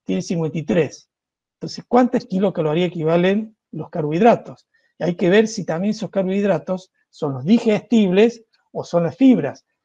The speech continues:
Entonces ahí separamos en azúcares. Entonces acá vemos que los cincuenta y tres gramos eran cincuenta y tres gramos de azúcar. Entonces cuentan todos.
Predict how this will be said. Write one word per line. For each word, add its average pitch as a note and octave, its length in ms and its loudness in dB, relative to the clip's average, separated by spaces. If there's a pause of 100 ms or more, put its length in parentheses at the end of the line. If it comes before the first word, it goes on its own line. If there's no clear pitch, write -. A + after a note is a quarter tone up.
Entonces D3+ 260 -8
ahí G3+ 220 4
separamos G3 600 2
en F3+ 120 -2
azúcares. G3 840 2 (540)
Entonces E3+ 320 -6
acá F3 260 -2
vemos E3+ 280 -2
que - 80 -14
los D3 120 -10
cincuenta D3+ 300 -8
y D3+ 60 -6
tres G3+ 180 0
gramos A3 260 4
eran F#3 140 2
cincuenta D#3 340 -8
y D3 40 -12
tres F3 140 0
gramos F#3 220 4
de D3 80 0
azúcar. D#3 380 0
Entonces F3 360 -6
cuentan G#3 480 4
todos. E3 360 4